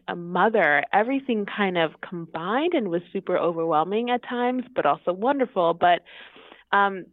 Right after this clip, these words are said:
therapy is just, it's just a place where I can truly, like, ground myself, but also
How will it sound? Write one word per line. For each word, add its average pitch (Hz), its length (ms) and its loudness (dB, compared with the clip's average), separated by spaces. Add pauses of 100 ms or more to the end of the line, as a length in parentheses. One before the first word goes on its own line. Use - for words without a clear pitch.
(100)
therapy 285 360 4
is 349 180 4 (160)
just, 220 400 -2 (160)
it's 247 240 4 (100)
just 330 200 -4
a 392 80 4
place 208 360 0
where - 160 2
I 180 140 2
can 170 580 -6 (960)
truly, 240 460 2
like, 175 540 4 (760)
ground 190 460 2
myself, 277 520 0
but 208 100 2
also 202 420 2